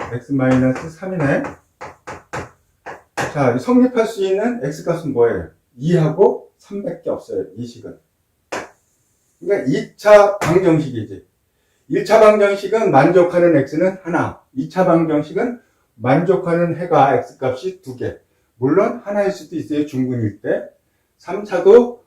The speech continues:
마찬가지로 원칙적으로 세 개야. 중근이 나오면 뭐 하나일 수도 있고 두 개일 수도 있고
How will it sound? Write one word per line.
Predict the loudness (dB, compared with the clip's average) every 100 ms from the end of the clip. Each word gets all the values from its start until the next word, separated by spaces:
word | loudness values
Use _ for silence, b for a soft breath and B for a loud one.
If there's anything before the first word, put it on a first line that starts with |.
| _
마찬가지로 | -2 -2 0 2 4 4 6
원칙적으로 | 6 6 4 2 2 4
세 | 4 2 0
개야. | 0 0 -2 -4 -6 -14 _ _ _ _
중근이 | -4 0 2 4
나오면 | 4 4 4 4 4
뭐 | 4 2
하나일 | 2 2 2
수도 | 0 -4
있고 | -6 -6 -8
두 | -6
개일 | -2 -2
수도 | -4 -12 -14
있고 | -4 -4 -4 -10